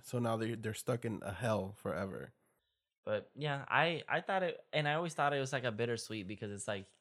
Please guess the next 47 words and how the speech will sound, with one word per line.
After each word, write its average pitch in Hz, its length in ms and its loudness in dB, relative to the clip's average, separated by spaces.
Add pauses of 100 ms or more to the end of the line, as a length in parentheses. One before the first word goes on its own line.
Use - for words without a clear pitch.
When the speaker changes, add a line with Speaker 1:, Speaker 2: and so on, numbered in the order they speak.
Speaker 2:
yes, 120 280 0
he 107 120 -6
had 107 280 0
the 104 80 -6
perfect 104 420 -6
Christmas 98 440 -8
that 98 120 -6
he 101 120 -8
wanted 104 380 -2
'cause 107 140 -6
he's 135 140 -2
Speaker 1:
Mm-hmm. 143 40 -4
Speaker 2:
so 120 140 0
grateful 101 560 -4
when 95 160 -6
he 101 240 -8
gets 95 260 -6
up. 104 340 0 (220)
He's 107 160 -6
hugging 104 340 -4
his 98 140 -8
parents, 104 640 -2
like, 98 280 -6 (560)
"Oh, 107 340 4
like, 98 420 -4
I, 101 160 -2 (120)
nothing, 107 500 -6
I 104 100 -4
just 98 240 -10
love 104 260 -2
you." 98 380 -4
And 95 280 -4 (840)
then 98 500 -2
it's 95 280 -8
like, 85 320 -6 (840)
there's, 95 360 -8 (380)
you 78 100 -20
know, 80 300 -12
wherever 98 360 -2
the 92 100 -6
fuck, 65 280 -8
in 90 140 -10
his 98 220 -8
lair 87 440 -4
or 82 320 -6
Speaker 1:
Yeah. - 260 -6
Speaker 2:
in 98 140 -8